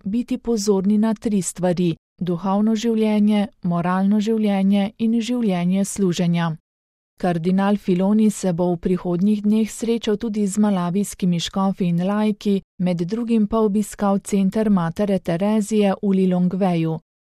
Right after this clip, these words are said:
V Malaviju se bo mudil do prihodnjega ponedeljka, zatem pa svoj pastoralni obisk nadaljeval v Zambiji. Tu so,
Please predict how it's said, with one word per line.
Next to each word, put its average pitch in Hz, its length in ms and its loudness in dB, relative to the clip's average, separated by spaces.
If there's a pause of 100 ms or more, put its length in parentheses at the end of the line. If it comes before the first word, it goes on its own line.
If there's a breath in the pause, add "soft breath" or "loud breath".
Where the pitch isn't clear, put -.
(260)
V 196 60 2
Malaviju 190 680 2
se 190 200 -2
bo 180 140 0
mudil 180 400 0
do 180 140 -2
prihodnjega 180 680 -2
ponedeljka, 190 800 -2 (140)
zatem 214 460 0
pa 233 160 -2
svoj 180 320 -4
pastoralni 208 720 -2
obisk 202 460 -4
nadaljeval 185 760 0
v 202 100 -2
Zambiji. 170 680 0 (380)
Tu 220 140 -2
so, 196 320 0